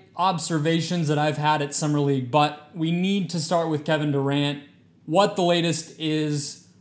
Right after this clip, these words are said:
where I think the negotiations will go from here, and again, that ultimate question of when this thing finally wraps up. Today's show, guys, brought to you by BetOnline. BetOnline has you covered all season long with more props, odds, and lines than ever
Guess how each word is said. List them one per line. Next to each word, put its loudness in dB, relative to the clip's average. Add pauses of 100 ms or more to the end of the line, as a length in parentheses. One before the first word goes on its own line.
(100)
where 4
I 6
think -2
the -4
negotiations 0
will -2
go 0
from -4
here, 0
and 0
again, 0
that 0
ultimate -2
question -2
of -4
when -2
this -2
thing 0 (380)
finally 2
wraps 4
up. 2
Today's 0
show, 0
guys, 2
brought 2
to -4
you 0
by 4
BetOnline. 0
BetOnline 0
has 0
you -4
covered 0
all 4
season -2
long -2
with -6
more 0
props, 0
odds, 0
and -2
lines -2
than -4
ever -4